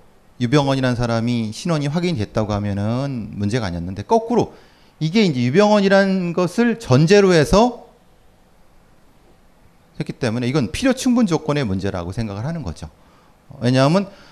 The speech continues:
필요 충분 조건이 아니라 필요 조건과 충분 조건의 관계가 안 맞기 때문에 이거는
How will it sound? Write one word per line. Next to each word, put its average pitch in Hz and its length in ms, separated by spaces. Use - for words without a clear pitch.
필요 247 220
충분 233 320
조건이 190 380
아니라 170 400
필요 262 220
조건과 220 320
충분 226 300
조건의 151 400
관계가 101 320
안 85 100
맞기 107 340
때문에 98 540
이거는 127 440